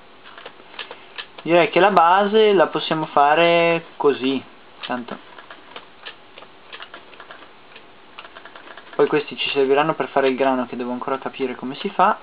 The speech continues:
Ah, questa è una caverna. Una caverna sotterranea con dentro anche, con dentro anche la, la, la pemaia. No, con dentro anche l'acqua.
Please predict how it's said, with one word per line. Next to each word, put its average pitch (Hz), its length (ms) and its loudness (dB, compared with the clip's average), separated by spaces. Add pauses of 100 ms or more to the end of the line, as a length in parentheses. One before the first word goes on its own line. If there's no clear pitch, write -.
Ah, - 140 0
questa - 240 -10
è 127 80 -6
una 117 80 -6
caverna. 113 680 -6 (880)
Una 127 120 -8
caverna 143 480 0
sotterranea 185 960 -4
con 123 260 -10
dentro 175 400 -4
anche, 165 420 -4 (1000)
con 139 260 -12
dentro 160 520 -2
anche 180 760 0 (380)
la, 123 440 0 (1900)
la, 117 300 -2 (1160)
la 120 120 -4
pemaia. 117 640 -6
No, 117 280 -10
con 127 140 -10
dentro 139 300 -4
anche 139 200 -8
l'acqua. 117 600 -4